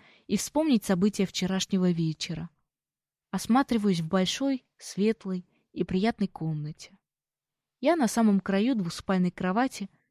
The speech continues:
в том же халате и с телефоном в руке. Последнее, что явно всплывает в сознании, я сижу на диване, беседуя с Игнатом. А дальше — провал. Вероятно, уснула,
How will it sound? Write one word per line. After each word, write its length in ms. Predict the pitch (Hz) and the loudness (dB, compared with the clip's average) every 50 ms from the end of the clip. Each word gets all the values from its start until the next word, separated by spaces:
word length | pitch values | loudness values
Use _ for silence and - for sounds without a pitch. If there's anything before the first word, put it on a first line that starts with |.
| _ _ _ _ | _ _ _ _
в 120 | - - | -6 -2
том 200 | - 339 330 294 | 0 0 2 2
же 100 | 226 214 | 0 -2
халате 640 | - - 196 190 208 247 277 269 - - 214 196 - _ _ _ - | 0 0 0 2 2 2 0 0 -4 -8 -12 -12 -12 _ _ _ -10
и 60 | - | -10
с 60 | - | -4
телефоном 640 | - 285 269 247 226 - - 185 175 170 165 160 160 | 0 2 2 2 2 2 0 -2 0 0 0 -2 -2
в 60 | 151 | -4
руке. 400 | 160 170 - _ - 175 160 160 - _ _ _ _ _ _ _ _ _ _ _ _ _ _ _ _ _ | -4 -6 -8 _ -8 -8 -8 -8 -10 _ _ _ _ _ _ _ _ _ _ _ _ _ _ _ _ _
Последнее, 600 | - 196 190 - - 262 285 285 233 226 214 185 | -6 -6 -6 -2 0 2 4 4 4 4 2 2
что 180 | - - - | 0 0 0
явно 320 | 202 202 214 208 196 196 185 | 2 2 2 2 2 0 0
всплывает 540 | - - - - 190 185 185 190 180 170 - | -2 -4 -6 -4 -2 0 2 2 0 0 -4
в 60 | - | -6
сознании, 680 | - - 175 165 185 208 247 269 254 240 220 202 202 _ _ _ _ _ _ _ _ - | -6 -4 -2 0 2 2 2 4 2 2 2 0 -2 _ _ _ _ _ _ _ _ -2
я 120 | 247 302 | -2 0
сижу 280 | 302 - 247 208 208 214 | 0 2 2 2 4 6
на 140 | 202 196 170 | 6 4 4
диване, 560 | 160 175 170 185 220 240 247 233 208 190 - _ _ - | 2 0 2 2 2 2 2 2 0 -2 -4 _ _ -8
беседуя 480 | 170 170 165 - - 202 185 185 180 | -6 -4 -2 0 0 2 2 2 0
с 160 | 170 - - | 0 -2 -4
Игнатом. 580 | 180 160 165 165 160 156 156 - - 165 170 - _ _ _ _ _ _ _ _ _ _ _ _ | -4 -2 -2 0 0 -2 -4 -6 -10 -12 -12 -12 _ _ _ _ _ _ _ _ _ _ _ _
А 120 | - - | -8 -6
дальше — 540 | 170 160 190 226 262 254 - - - 208 208 - _ _ _ _ _ _ _ _ | -2 0 0 0 0 0 -2 -4 -6 -8 -10 -12 _ _ _ _ _ _ _ _
провал. 480 | - 254 254 247 202 170 156 156 160 170 _ _ _ _ _ _ _ _ _ _ _ _ _ _ _ _ _ _ _ _ _ - | -2 0 0 2 0 -2 -4 -4 -8 -12 _ _ _ _ _ _ _ _ _ _ _ _ _ _ _ _ _ _ _ _ _ 0
Вероятно, 500 | 185 202 220 247 285 294 - 254 247 - | 2 2 4 4 4 2 2 0 -2 -2
уснула, 580 | - - - - 240 233 214 190 170 160 156 | -4 -8 -4 0 2 2 4 4 2 -2 -4